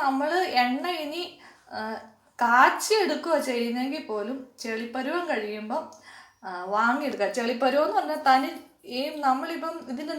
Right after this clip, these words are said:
നീര് മാത്രം എടുക്കുന്നെങ്കിൽ പോലും അത് എണ്ണ വെള്ളം കൂടെ, ആ, എണ്ണയും, ആ, ഈ മരുന്നും കൂടെ കൂടി, അതായത് ഈ നീരും കൂടെ കൂടി, ആ,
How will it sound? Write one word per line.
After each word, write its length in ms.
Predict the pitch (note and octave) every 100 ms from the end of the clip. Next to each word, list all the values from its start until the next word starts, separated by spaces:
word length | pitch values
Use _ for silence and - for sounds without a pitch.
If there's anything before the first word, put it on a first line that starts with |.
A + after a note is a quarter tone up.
| C#4+
നീര് 360 | C#4 D4+ E4+ F4+ - - _ _ - B3+
മാത്രം 480 | C4+ C#4 D4+ F4+ D4+
എടുക്കുന്നെങ്കിൽ 580 | C4+ A#3+ C4 B3+ C4 C#4 A3+
പോലും 260 | G3+ C4 C4+ - _ _ - A3+
അത് 160 | G#3+ C4+ D4+ - - - _ - G#3
എണ്ണ 220 | A#3+ B3 C#4+ D4 - _ - A#3
വെള്ളം 360 | A3+ A3 B3 B3+ - A#3+ B3
കൂടെ, 160 | C4 A3+
ആ, 40 | A3 A3+ G#3+ A#3
എണ്ണയും, 420 | A#3 B3+ C#4 E4+ F4 - _ A3+
ആ, 20 | G#3+ A3 G#3+ G#3 A3+
ഈ 40 | C4+ D4 - - -
മരുന്നും 340 | A3+ A3+ A#3+ B3
കൂടെ 120 | D4 D4 A#3
കൂടി, 260 | A3 B3+ F4 - _ _ -
അതായത് 300 | G#3 A3+ B3+ C#4
ഈ 40 | C4+
നീരും 340 | A#3 B3 C4 D4
കൂടെ 120 | D#4 A#3
കൂടി, 280 | A3+ A#3 F#4+ - - - -
ആ, 20 | -